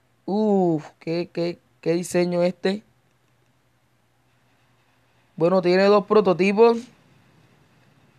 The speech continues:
Vamos a tener que hacerle la táctica de, de ratón. ¿Cómo así, Tino? ¿Cuál táctica de ratón? Bueno, vamos a chutearle hasta el final.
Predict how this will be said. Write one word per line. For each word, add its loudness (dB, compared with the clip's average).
Vamos 0
a 0
tener -2
que 0
hacerle -2
la 2
táctica 0
de, 2
de 0
ratón. -2
¿Cómo -6
así, -4
Tino? 0
¿Cuál 2
táctica 2
de 6
ratón? 0
Bueno, 2
vamos 2
a -2
chutearle 0
hasta 0
el 0
final. 0